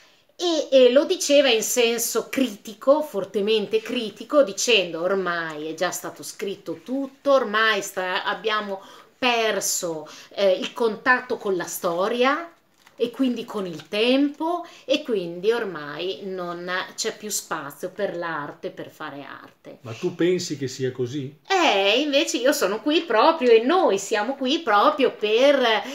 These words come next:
Speaker 1: eh, dimostrare, in qualche modo dare esempio del contrario, dell'esatto contrario, di come si possa creare e rivivificare continuamente un qualcosa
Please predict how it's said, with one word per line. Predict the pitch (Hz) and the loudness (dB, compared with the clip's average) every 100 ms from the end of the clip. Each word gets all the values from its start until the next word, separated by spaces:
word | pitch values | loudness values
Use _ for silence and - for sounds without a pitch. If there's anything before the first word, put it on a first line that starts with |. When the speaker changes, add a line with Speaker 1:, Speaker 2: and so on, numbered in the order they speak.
| 269 220 | -12 -4
Speaker 1:
eh, | 196 180 175 | 0 0 0
dimostrare, | 175 214 196 - - 220 277 302 180 175 | -4 -6 -6 -8 -2 4 6 6 4 0
in | 170 | -4
qualche | 185 156 180 | -8 -4 -4
modo | 214 226 180 | -2 0 0
dare | 190 208 220 190 180 175 170 170 - | 4 6 6 2 -2 -2 -6 -8 -4
esempio | 240 208 220 196 208 214 302 | -4 0 0 0 -4 -4 -4
del | 165 147 | -4 -2
contrario, | 156 135 135 190 175 151 143 151 _ _ _ _ - | -2 -2 -2 -2 -2 -6 -14 -14 _ _ _ _ -6
dell'esatto | 220 196 180 185 254 277 | -4 -4 -4 -6 -6 -6
contrario, | 226 160 147 214 202 170 170 | -6 -8 -2 2 2 2 -6
di | 196 | -2
come | 269 285 - - - | 4 4 2 -10 -18
si | - 214 - | -12 -10 -2
possa | 254 262 - 202 - - | 0 0 2 -2 -2 -14
creare | - 226 247 330 311 214 | -2 2 6 6 6 6
e | 202 | 2
rivivificare | 220 330 302 254 - 247 - - 240 302 233 196 180 | 2 0 0 -4 -6 -12 -12 -2 2 4 4 2 -2
continuamente | 208 190 202 196 190 269 285 180 - 180 | -2 -8 -8 -8 -4 -2 -2 -6 -8 -8
un | 170 165 | -8 -8
qualcosa | 160 151 202 208 190 185 220 247 | -10 -8 -6 -2 -2 -2 0 -2